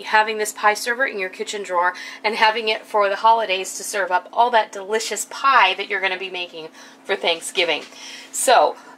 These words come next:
the winner has been contacted, and they are going to be receiving a pie server. It's gonna be shipped directly from Rita.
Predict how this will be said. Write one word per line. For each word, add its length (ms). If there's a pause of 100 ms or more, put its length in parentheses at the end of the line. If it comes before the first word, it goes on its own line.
the 220 (140)
winner 240
has 200
been 160
contacted, 840 (220)
and 480 (440)
they 120
are 140
going 260
to 80
be 140
receiving 480
a 60
pie 220
server. 440 (160)
It's 140
gonna 120
be 120
shipped 300
directly 380
from 300
Rita. 400